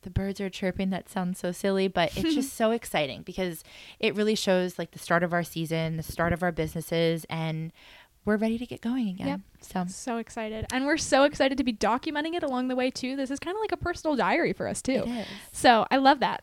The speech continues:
Speaker 2: And, um, I can't wait to capture our growth in our businesses as it happens. So
Speaker 1: Follow us on Instagram. That's
Speaker 2: Yes.
Speaker 1: our, our main platform, our personal Instagrams. Follow that, follow our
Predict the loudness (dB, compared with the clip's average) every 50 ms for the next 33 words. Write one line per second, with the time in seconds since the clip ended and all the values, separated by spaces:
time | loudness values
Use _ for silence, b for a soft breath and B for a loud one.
0 | -4 -2 0 2 4 4 4 2 2 0 0 0 2 2 4 2 0 0 -2 -2
1 | -2 -2 0 -2 -2 -2 -2 -4 -4 -6 -4 -2 -2 -2 -2 -2 -2 0 0 -2
2 | 0 -2 -2 -2 0 0 0 0 -2 -2 b b b b b b 2 6 8 10
3 | 10 8 6 4 0 -4 -2 0 0 0 2 4 4 4 4 2 0 0 0 -2
4 | -2 0 -2 -2 -2 -2 -4 -4 -4 -2 -2 -2 -2 -2 -4 -8 -10 -8 -6 -4
5 | 0 2 2 4 4 2 0 0 -2 -2 -4 -4 -2 -4 -4 -4 -6 -8 -6 -4
6 | -4 -2 -4 -4 -2 -2 -2 -2 -2 -2 -2 -2 -4 -2 0 0 2 2 2 2
7 | 0 0 0 0 0 0 0 0 0 2 2 0 -2 -4 B B B B B B
8 | B 0 2 2 4 4 4 4 4 0 -2 -2 -4 -6 -6 -6 -6 -6 -4 -4
9 | -4 -6 -6 -8 0 4 6 6 6 6 4 6 6 6 6 4 2 -2 -2 -2
10 | 0 0 0 -2 -2 -2 -2 -2 -4 -6